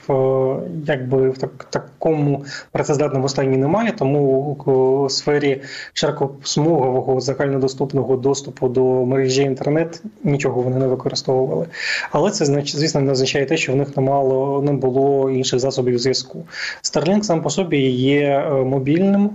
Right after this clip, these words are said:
е, широк-, дуже легким у розгортанні комплексом саме широкосмугового забезпечення комунікації.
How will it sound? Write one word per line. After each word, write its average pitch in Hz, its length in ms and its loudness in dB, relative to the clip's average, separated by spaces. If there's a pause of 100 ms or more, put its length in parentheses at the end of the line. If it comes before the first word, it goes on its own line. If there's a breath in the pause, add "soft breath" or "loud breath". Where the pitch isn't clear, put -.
(140)
е, 202 80 -16 (640)
широк-, 143 340 -2 (180)
дуже 147 640 0
легким 147 480 0
у 135 60 2
розгортанні 160 640 0
комплексом 147 480 -4
саме 143 260 0
широкосмугового 131 1040 0 (140)
забезпечення 131 540 0
комунікації. 135 760 -2